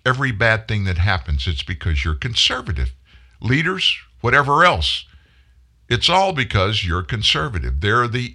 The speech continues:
evil ones. And of course, you heard her say, "Oh,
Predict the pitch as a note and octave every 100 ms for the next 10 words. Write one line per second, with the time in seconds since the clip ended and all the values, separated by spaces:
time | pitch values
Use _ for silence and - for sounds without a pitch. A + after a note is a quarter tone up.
0 | D3+ D#3 B2 E2 C#2+ C2 F#2 E2+ - A#2
1 | - A#2 G2+ E2 A2+ G#2+ G#2+ A2+ A2+ -
2 | G#2 G#2+ G#2 - - - - - - _
3 | _ _ _ - - C3+ C3+ A#2+ F2 C2+